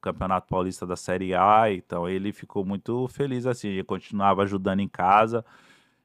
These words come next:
E assim, meu pai, a única coisa que eu não consegui fazer pro meu pai, que ele era santista, né? Ele queri-, queria muito que eu jogasse no Santos. E antes de eu ir pro São Paulo,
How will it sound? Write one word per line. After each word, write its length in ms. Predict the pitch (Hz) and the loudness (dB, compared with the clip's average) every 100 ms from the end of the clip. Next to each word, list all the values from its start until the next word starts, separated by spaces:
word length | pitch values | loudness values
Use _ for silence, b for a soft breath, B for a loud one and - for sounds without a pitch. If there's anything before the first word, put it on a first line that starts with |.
| - | -6
E 100 | 101 | -2
assim, 380 | 110 - 101 98 | -2 -2 -6 -2
meu 160 | 101 | -2
pai, 240 | 95 110 120 | 0 2 2
a 40 | |
única 260 | 143 165 170 | 2 -2 -4
coisa 300 | 185 170 170 | -2 -2 -2
que 120 | 170 | -2
eu 80 | 175 | -2
não 140 | 185 | -2
consegui 460 | 165 185 185 160 165 | 0 0 0 -4 -4
fazer 340 | - 156 156 | 0 0 0
pro 140 | 156 143 | -4 -4
meu 100 | 135 | 0
pai, 160 | 147 | 0
que 80 | 143 | 0
ele 100 | 147 | 0
era 140 | 147 | 0
santista, 640 | 147 165 156 - 131 - 113 | 0 -2 -2 -4 -4 -2 -2
né? 80 | |
Ele 160 | 117 113 | -2 -2
queri-, 300 | 120 113 107 | -4 -4 -4
queria 340 | - 110 117 | -4 -2 0
muito 180 | 113 117 | 0 -2
que 60 | 123 | 0
eu 60 | |
jogasse 400 | 117 123 123 - | 0 4 2 2
no 100 | 139 | -6
Santos. 480 | 143 123 113 190 320 - | -4 -2 -2 -4 -8 -4
E 140 | 120 | 4
antes 200 | 139 165 | 6 6
de 100 | 160 | 6
eu 60 | 165 | 8
ir 60 | 156 | 6
pro 100 | - | 4
São 220 | 139 120 | 2 4
Paulo, 500 | - 139 175 147 | 10 12 12 8